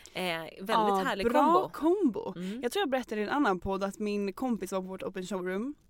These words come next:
Speaker 2: Och hon har liksom, hon är väldigt skeptisk till kristaller, men hon köpte med sig en aventurin därifrån. Och sen la hon den i väskan och dagen efter fick hon sjuka jobberbjudanden.
Speaker 1: Underbart.
Speaker 2: Så hon bara, "Vart kommer det här ifrån?" Tills hon kommer på att hon har ju en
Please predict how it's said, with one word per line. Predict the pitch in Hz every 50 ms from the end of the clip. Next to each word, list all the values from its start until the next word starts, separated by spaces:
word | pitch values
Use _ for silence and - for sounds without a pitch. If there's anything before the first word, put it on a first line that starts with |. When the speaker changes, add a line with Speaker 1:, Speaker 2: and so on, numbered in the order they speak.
| _ _ _ - -
Speaker 2:
Och | _ 208
hon | 190 220 226 220 214 220 214 208
har | 196 196 208
liksom, | 190 185 - 196 190 185 170 - - _ _ _ _ _ _ - - _ _ -
hon | - 214 220
är | 208
väldigt | 196 208 175 165 - -
skeptisk | - - - 196 - - - - - - 175 185 175 - - - - - -
till | 220 196 185 180 185
kristaller, | - 190 - 214 202 202 - 180 175
men | 180 196 214
hon | 226 226
köpte | 226 - 269 226 - - 220
med | 240 254 247 190
sig | - 165
en | -
aventurin | - 190 185 180 - 208 214 220 185 156
därifrån. | - - - 190 - - 127 117 202 196 - - - - - - - - - - - - _ _ _
Och | - 285 269
sen | - - 277 262 247 247 247 247 247
la | 233
hon | 233 226 208
den | 196 190
i | 190 190
väskan | 220 254 - - - - 254 247 254 262 370 - _
och | - 226 208 - - - -
dagen | - 208 190 - 262 277 277 277 226 220 -
efter | - 254 254 - - - - - - 185
fick | - - 214 -
hon | - 202 196 190 - - _ -
sjuka | - - - - - 277 233 185 - - - - 233 - - - _ _
jobberbjudanden. | - 226 226 196 175 185 180 180 208 196 160 - - - - - 190 - - - -
Speaker 1:
Underbart. | - 202 185 175 175 170 -
Speaker 2:
Så | - - 247
hon | 240 277 262 254
bara, | 240 226 214 208
"Vart | 202 202 208 277 294 285 277 269 - -
kommer | - - 240 233 233 220
det | 220
här | 226 262 262 -
ifrån?" | - - - - - - 208 -
Tills | - 254 254 240 240 240 -
hon | 233 214 214 208
kommer | - - 220 208
på | 214 277 262 202 156
att | 175 190 -
hon | - 254 254 262 262
har | 247 240 247 247
ju | 240 240
en | - 214 214 208 214 214